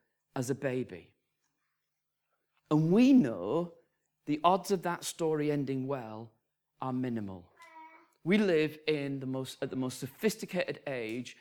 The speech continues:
at the most sophisticated time that we've ever lived at. And all of us who've been around babies know when you see a baby, you are anxious that all's well. We're surrounded by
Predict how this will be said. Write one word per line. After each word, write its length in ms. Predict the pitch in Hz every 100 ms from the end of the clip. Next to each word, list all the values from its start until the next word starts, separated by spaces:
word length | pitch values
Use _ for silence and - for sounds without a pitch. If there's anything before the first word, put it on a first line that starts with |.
| _ -
at 120 | 131
the 100 | 135 131
most 240 | 123 -
sophisticated 840 | 143 - 208 208 180 165 - 147
time 460 | - 147 127 113 110 - _
that 100 | 151
we've 200 | 143 143 165
ever 220 | 160 143
lived 360 | 131 127 -
at. 220 | 107 101 - - -
And 200 | 143 156
all 260 | 196 196 185
of 160 | -
us 180 | 135 113 - _
who've 220 | - 143 147
been 160 | 175
around 420 | 170 170 165 147
babies 500 | 165 156 139 107 117
know 540 | 127 139 160 131 113 110 - -
when 200 | 131 139
you 180 | 185
see 300 | 185 - 185
a 40 | 156
baby, 760 | - 151 139 127 110 107 104 - _ _ _
you 460 | 127 147 143 151 - 135
are 540 | 127 120 120 117 113 _ _ _ _
anxious 600 | 135 123 123 - 101 -
that 140 | 113 -
all's 320 | 107 104 -
well. 260 | 95 92 _ _ _ _ _ _ _ _ _ _ _ _ _ _ _ _
We're 100 | 156
surrounded 920 | 156 190 160 185 185 185 175 147 135
by 460 | 139 131 123 117